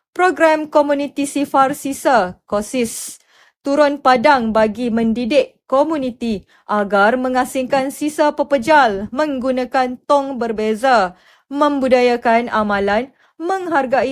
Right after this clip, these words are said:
sisa sebagai sumber pendapatan dan mengurangkan penghantaran sisa pepejal ke tapak pelupusan sampah. Usaha ini bukan sahaja dapat melatih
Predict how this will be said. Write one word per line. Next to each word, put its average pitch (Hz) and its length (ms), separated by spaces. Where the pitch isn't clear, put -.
sisa 254 480
sebagai 220 560
sumber 277 640
pendapatan 240 880
dan 208 400
mengurangkan 254 800
penghantaran 262 960
sisa 262 320
pepejal 240 640
ke 226 80
tapak 220 560
pelupusan 247 720
sampah. 208 640
Usaha 349 480
ini 330 320
bukan 320 320
sahaja 311 560
dapat 240 400
melatih 247 720